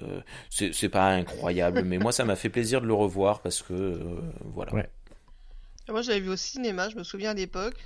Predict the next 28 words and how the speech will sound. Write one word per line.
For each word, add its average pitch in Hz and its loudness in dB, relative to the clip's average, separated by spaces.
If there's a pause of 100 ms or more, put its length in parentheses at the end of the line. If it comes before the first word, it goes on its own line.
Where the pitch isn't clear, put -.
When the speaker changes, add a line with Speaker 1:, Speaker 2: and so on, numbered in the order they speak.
Speaker 3:
mais 196 0
je 190 0
me 202 2
souviens 214 2
Speaker 1:
Ouais. 214 0
Speaker 3:
plus 254 -2 (140)
de, 180 -2
du 175 -4
court-métrage 240 0
qu'il 196 -4
y - 0
avait 190 -4
avant, 196 -2 (580)
avec - -2
Speaker 1:
Oui. - 2
Speaker 3:
le 196 0
sapin 220 -2
maléfique, 214 -6 (520)
Speaker 1:
Ben 98 6
voilà, 110 10
Speaker 3:
que 101 8
du 90 4
Speaker 1:
et, 98 4
Speaker 3:
film, 92 8 (120)
Speaker 1:
euh, - 8
Speaker 3:
en 254 8
fait. - -4 (380)
Speaker 1:
<laughs> - -6